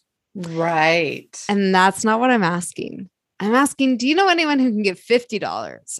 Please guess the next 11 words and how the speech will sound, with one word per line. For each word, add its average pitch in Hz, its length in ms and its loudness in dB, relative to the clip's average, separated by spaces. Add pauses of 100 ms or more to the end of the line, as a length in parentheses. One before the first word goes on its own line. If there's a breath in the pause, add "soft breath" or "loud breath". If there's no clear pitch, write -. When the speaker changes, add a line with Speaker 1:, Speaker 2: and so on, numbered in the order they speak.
Speaker 2:
or 202 140 2
a 196 80 -2
hundred 240 400 2
dollars 104 560 -4
or 240 360 4
even 320 320 -2
five 311 360 2
dollars? 185 480 2
Speaker 1:
Right. 220 80 0
Speaker 2:
But 233 60 4
who, 370 600 4